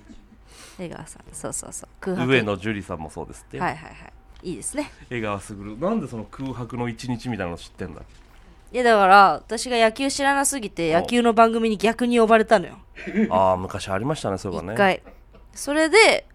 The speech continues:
Speaker 1: 知ったのよ。絶好調もいたよ。あの、
Speaker 2: 何？
Speaker 1: 絶好調ギャグの人。なんだっけ、あの、
Speaker 2: 絶好調ギャグ？
Speaker 1: 絶好調みたいな人。な、な、あ、な、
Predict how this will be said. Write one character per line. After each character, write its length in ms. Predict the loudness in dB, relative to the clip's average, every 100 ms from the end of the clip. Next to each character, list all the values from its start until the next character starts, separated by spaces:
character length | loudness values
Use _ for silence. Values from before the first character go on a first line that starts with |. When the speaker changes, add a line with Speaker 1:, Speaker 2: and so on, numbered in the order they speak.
| -14
Speaker 1:
知 160 | -12 -8
っ 20 |
た 120 | -6
の 80 | -6
よ。 140 | -10 -20 -20 -20 -14
絶 240 | -4 -4 0
好 160 | 0
調 200 | 2 0
も 100 | -2
い 60 | -6
た 100 | -6
よ。 160 | -6 -8
あ 60 | -12
の、 220 | -12 -14 -18 -20 -20
Speaker 2:
何？ 160 | -18 -18 -20 -20 -20 -20 -10
Speaker 1:
絶 200 | -6 -4
好 140 | -4 -2
調 160 | -2
ギ 80 | -2
ャ 60 | -2
グ 100 | -4
の 60 |
人。 200 | -8 -12
な 160 | -10 -10
ん 60 |
だ 40 | -10
っ 40 |
け、 180 | -12 -12
あ 20 |
の、 100 | -12 -16 -20 -20 -20 -20
Speaker 2:
絶 140 | -20
好 180 | -8 -6
調 140 | -4 0
ギ 80 |
ャ 20 | 2
グ？ 40 |
Speaker 1:
絶 60 | 6
好 160 | 6
調 320 | 10 12 12
み 100 | 10
た 120 | 4 -4
い 40 |
な 60 | -4
人。 140 | -6
な、 100 | -6
な、 340 | -2 0 -2 -6 -14 -20 -12
あ、 80 | -2
な、 160 | 0